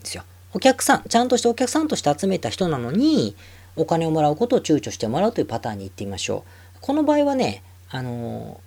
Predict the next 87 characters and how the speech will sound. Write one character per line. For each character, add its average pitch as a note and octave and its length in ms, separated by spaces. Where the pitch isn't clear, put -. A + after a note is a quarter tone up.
ー、 - 20
特 B3 160
に D3+ 100
困 D4 280
っ E4 40
て - 320
る G#2+ 120
人 G2+ 180
と - 140
か、 D3 400
問 B3+ 220
題 C#4+ 120
を B3 40
抱 B3 260
え B3 40
て B3 100
る A#3 80
人 A3 140
を D#3+ 80
助 D#3+ 320
け A#3+ 40
た C#4+ 140
い A#3+ 80
な G#3 140
と E3 80
思 E3 160
っ - 20
て - 220
る、 - 160
非 G#3 100
常 G3 140
に A3 80
そ A#3 100
う A#3 60
い - 20
う - 40
ビ B3+ 120
ジ C#4+ 80
ョ B3 60
ン D3+ 100
が A2+ 140
あ A2 40
る、 G2 200
ま F3 180
あ、 G2 120
社 F3+ 140
会 G3 220
的 F3 120
意 A#3+ 220
義 D3 60
を G2 60
感 G#2+ 220
じ - 140
て、 - 300
と A#2 80
い - 20
う F#2+ 60
か、 - 200
あ G#2 100
の G2+ 100
ー、 - 20
弱 - 200
者 A3 140
を G#2 60
救 - 540
う A2+ 80
で G#2+ 80
は G2+ 80
な F#2+ 80
い F#2+ 60
け - 80
れ G2+ 60
ど D3 80
も、 F#3+ 80
そ C#4 160
う D4 40
い C#4+ 40
っ - 20
た D4 140
感 B3+ 300
じ B3 100
の A#3 100
サ G#3+ 140
ー F3 80
ビ - 80
ス - 200
を B2 260